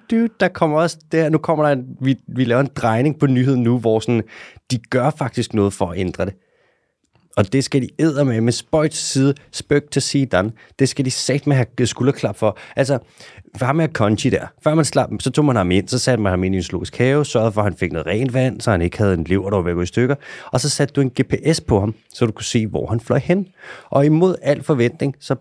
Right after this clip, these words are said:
blev han faktisk i Florida. Han var en solo rider. Han blev i Florida i et par år. Øh, man har så ikke set ham siden to tusind og sytten, så er han nok død. Men, øhm, han fløj ikke ned til Karibien.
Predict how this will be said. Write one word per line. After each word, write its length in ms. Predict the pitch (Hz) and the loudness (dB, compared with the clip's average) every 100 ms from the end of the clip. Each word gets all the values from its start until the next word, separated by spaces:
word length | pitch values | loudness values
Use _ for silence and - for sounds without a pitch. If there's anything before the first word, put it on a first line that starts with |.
| _ | _
blev 220 | 98 107 117 | -2 -2 -2
han 100 | 135 | -8
faktisk 460 | - 73 - 117 - | -4 -6 -4 -8 -8
i 40 | |
Florida. 460 | - - - 92 98 - _ _ _ | -14 -12 -10 -8 -10 -12 _ _ _
Han 160 | 98 101 | 0 0
var 80 | |
en 80 | 98 | 0
solo 380 | - 101 92 113 | 0 0 0 -2
rider. 360 | 107 76 73 - _ _ _ _ _ | -4 -6 -6 -10 _ _ _ _ _
Han 80 | 127 | 0
blev 140 | 131 143 | 2 2
i 20 | |
Florida 380 | - 127 110 101 | 2 0 0 -4
i 40 | |
et 80 | 104 | -6
par 180 | - - | -8 -2
år. 200 | 95 98 - _ - _ - - - - | -2 -2 -10 _ -20 _ -20 -20 -16 -2
Øh, 180 | 101 101 | 2 4
man 80 | 95 | 2
har 60 | |
så 100 | 90 | 2
ikke 120 | 117 - | 2 2
set 160 | 107 | 2
ham 100 | 101 | 0
siden 160 | - 90 | -2 -2
to 120 | 95 | -2
tusind 140 | 85 90 | -2 -4
og 40 | |
sytten, 260 | - 71 - | -4 -6 -2
så 100 | 82 | -2
er 40 | |
han 60 | 71 | 0
nok 220 | 85 - | -2 0
død. 160 | 80 - | -2 -2
Men, 240 | 92 92 - _ _ _ _ _ _ _ _ _ - - _ _ - | 0 0 -2 _ _ _ _ _ _ _ _ _ -20 -20 _ _ 0
øhm, 360 | 139 135 135 117 - _ _ _ _ | 2 4 4 2 -8 _ _ _ _
han 160 | - 127 | 0 2
fløj 160 | - 117 | 4 2
ikke 120 | 135 | 4
ned 100 | 131 | 0
til 100 | - | 0
Karibien. 460 | 135 120 135 120 | 0 2 0 -2